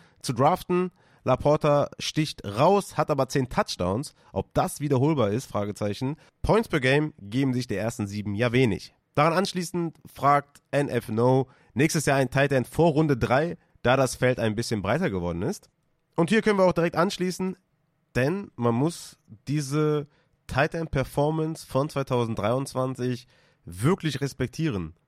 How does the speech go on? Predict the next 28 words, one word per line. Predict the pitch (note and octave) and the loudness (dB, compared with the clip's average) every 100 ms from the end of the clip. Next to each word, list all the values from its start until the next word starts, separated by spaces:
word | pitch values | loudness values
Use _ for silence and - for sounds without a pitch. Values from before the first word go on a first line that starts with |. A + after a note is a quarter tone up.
| _ | _
Denn | A#2 C3 | 0 0
es | A2+ | 0
war | B2+ | -2
jetzt | D3 - | -2 -2
nicht | E3 - | -4 -2
so, | C3 | -2
dass | B2 A#2+ - - | -2 -2 -8 -10
die | A#2+ - | -10 -10
Tat-, | - C#3 - | -6 -6 -6
äh, | A2+ A2+ | -6 -4
dass | A#2+ | -4
die | G#2+ | -6
Tight | - B2+ | -4 -4
Ends | B2+ A2+ | -4 -4
nur | A2+ G#2+ | -4 -4
Touchdowns | E3 - - C#3 - | -6 -6 -4 -4 -6
gefangen | - F#2 F2+ | -6 -6 -4
haben | F2 F2 | -4 -4
oder | F2+ F2+ | -4 -4
dass | F#2 | -6
die | - G2 F#2+ - _ - | -6 -6 -6 -12 _ -2
random | G#2+ C#3+ C#3 A#2+ | 2 2 2 0
irgendwie | B2 A#2 A2+ G#2 | -2 0 -2 -2
aufzustellen | - C3+ A#2+ - G2 F#2+ | -2 -4 -6 -4 -2 -2
waren | F2+ F2+ | -4 -4
oder | F2+ F2+ | -6 -6
so. | F2 A2 - _ _ - | -6 -8 -10 _ _ -6
Nein, | G#2+ E3 C3+ | 0 0 0